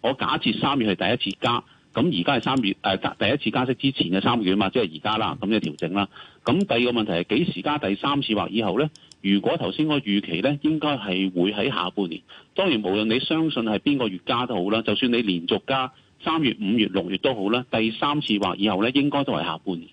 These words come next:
嘅。咁而我哋公司預測呢，三月、六月同埋十二月呢三個月加息機會比較大。所以無論係預測幾時加息，三定四次乜都好啦，其實下半年呢先會出現第三次或以後。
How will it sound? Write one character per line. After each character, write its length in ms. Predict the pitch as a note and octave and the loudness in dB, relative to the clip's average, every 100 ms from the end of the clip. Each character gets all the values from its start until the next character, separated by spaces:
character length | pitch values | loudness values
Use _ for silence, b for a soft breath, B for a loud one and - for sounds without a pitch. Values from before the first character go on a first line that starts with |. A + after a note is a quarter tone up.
| - | -20
嘅。 60 | - B B B | -20 B B B
咁 360 | A#2 F3+ C#3+ F#2+ | 0 0 2 2
而 60 | G#2+ | 2
我 80 | |
哋 80 | B2+ | 0
公 180 | D#3 D#3 | 0 0
司 100 | D3+ | 0
預 180 | G2 F#2+ | 0 0
測 200 | C3+ B2 | 0 0
呢， 160 | C3 - b - - | -2 -2 b -18 -4
三 240 | D#3+ D#3 | -2 2
月、 140 | G#2+ - - - | 0 0 -6 0
六 200 | G#2+ - - | 0 0 -2
月 120 | G#2 | -2
同 200 | - F2+ | -2 -4
埋 120 | F2+ | -4
十 120 | - | -2
二 60 | F#2 | -2
月 200 | G2+ G2 | 2 2
呢 140 | A#2 D3 | 2 0
三 180 | D3 C3+ | -2 -2
個 80 | A#2 | -2
月 80 | F2 | -2
加 220 | - C3 | -2 -2
息 100 | C3+ - | -2 -2
機 80 | |
會 80 | G#2+ | -2
比 100 | E2+ | 0
較 140 | G2 F2 | -2 -4
大。 160 | D#2+ - B B B | -8 -10 B B B
所 140 | - F#3 | 0 2
以 60 | |
無 240 | D#3+ G2 G2+ | 2 2 2
論 160 | A2 | 2
係 180 | A2+ G#2+ G#2 | 2 0 0
預 180 | G#2+ A2+ | 0 0
測 220 | A2+ C#3+ - _ | 0 -2 -4 _
幾 240 | F2+ F2+ D3 - | -2 0 0 -2
時 120 | F2+ | -2
加 220 | C#3 C3 | -2 0
息， 120 | C#3 - | -4 -4
三 260 | - C#3 C#3 | -4 0 0
定 100 | G2 | 0
四 180 | F#2 G#2+ G#2+ | -2 -2 0
次 140 | A2 | -2
乜 180 | A2 B2 - | -2 -2 0
都 120 | A2 | 0
好 160 | F2+ | 0
啦， 100 | A2 G#2+ B B - | 0 -2 B B -2
其 140 | G2+ | -2
實 20 | |
下 360 | A2 - G2+ G#2+ | -2 0 0 0
半 160 | A#2+ A#2 | 0 0
年 140 | E2 | 0
呢 120 | A2 C#3 | -2 0
先 200 | D#3 B2 | 2 2
會 120 | G#2+ | 0
出 120 | C#3 | -2
現 200 | G2 E2+ | -2 -2
第 160 | F#2 F2+ | 0 0
三 220 | A#2 A#2+ | 0 0
次 120 | G2+ | -2
或 140 | D2+ E2 | -2 -6
以 100 | F2 | -8
後。 160 | C#2+ | -8